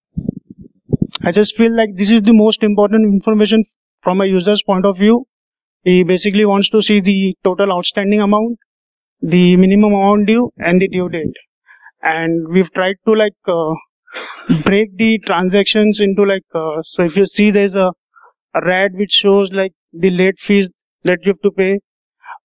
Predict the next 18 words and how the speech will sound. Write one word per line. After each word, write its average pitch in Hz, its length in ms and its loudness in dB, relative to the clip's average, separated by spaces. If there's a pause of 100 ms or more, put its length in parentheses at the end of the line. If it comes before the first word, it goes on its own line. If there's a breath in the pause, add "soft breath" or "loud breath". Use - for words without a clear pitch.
(120)
Uh, 156 360 -2
if 160 160 -2
you've 185 160 -2 (280)
done 196 220 0
some 196 260 -2
points 185 300 0
redemption, 196 560 0
we 190 60 0
are 180 60 -2
showing 185 280 0
like 180 220 0
this. 190 520 -4 (400 loud breath)
We've 190 140 2
just 233 200 0 (120)
tagged 202 300 -2
basically 208 420 -2
the 214 260 0
transactions, 185 800 0